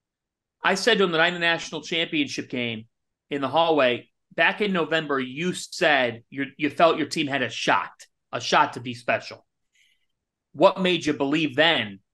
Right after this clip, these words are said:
that then became reality to, to win a national title? And he literally said, he goes, "I knew Sanogo, I knew Hawkins, I knew Jackson. It, it really came down to the Tristan piece." And he goes, "Newton fully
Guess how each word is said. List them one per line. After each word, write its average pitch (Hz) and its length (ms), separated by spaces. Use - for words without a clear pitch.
that 127 180
then 143 100
became 139 340
reality 131 520
to, 123 100
to 139 100
win 135 120
a 127 40
national 127 400
title? 147 280
And 151 140
he 226 120
literally 170 380
said, 190 160
he 139 80
goes, 131 300
"I 214 140
knew 190 220
Sanogo, 139 800
I 170 120
knew 185 160
Hawkins, 143 520
I 143 120
knew 156 100
Jackson. 143 540
It, 175 160
it 165 120
really 208 200
came 185 200
down 156 200
to 143 60
the 127 100
Tristan 196 440
piece." 117 300
And 135 60
he 127 60
goes, 131 440
"Newton 160 560
fully 156 600